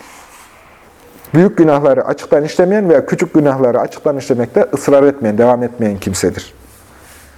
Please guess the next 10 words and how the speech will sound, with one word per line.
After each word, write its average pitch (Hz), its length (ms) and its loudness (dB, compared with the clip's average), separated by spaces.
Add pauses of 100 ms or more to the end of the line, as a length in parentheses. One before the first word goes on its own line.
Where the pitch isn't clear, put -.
(160)
Yoksa 151 240 2
günahsız, 123 500 -2
hatasız 113 680 0 (100)
kimse 143 280 0
olmaz. 107 440 0 (1080)
Her 139 140 4
Ademoğlu 120 540 2
hata 131 220 -2
edicidir. 95 500 -8 (340)
Fakat 202 480 2